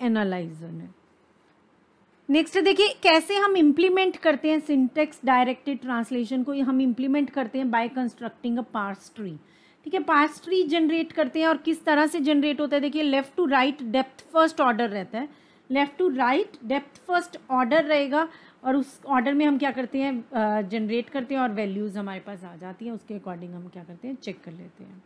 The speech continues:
ठीक है। As a result हमारे पास वैल्यूज आ जाती हैं ये,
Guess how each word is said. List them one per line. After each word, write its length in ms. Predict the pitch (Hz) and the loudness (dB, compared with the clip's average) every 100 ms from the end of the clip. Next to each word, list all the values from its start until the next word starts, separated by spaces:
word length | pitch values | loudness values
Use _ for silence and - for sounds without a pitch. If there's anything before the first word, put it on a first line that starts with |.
| _ _ | _ _
ठीक 80 | 294 | -8
है। 220 | 311 247 | -2 -2
As 60 | 220 | -2
a 60 | 240 | -4
result 400 | 226 233 226 214 | -4 -6 -6 -6
हमारे 200 | 214 196 | -6 -8
पास 280 | 277 302 | -8 -8
वैल्यूज 400 | 233 196 190 185 | -6 -6 -6 -10
आ 120 | 185 180 | -12 -14
जाती 300 | 180 180 208 | -16 -14 -14
हैं 200 | 202 | -12
ये, 80 | 247 | -12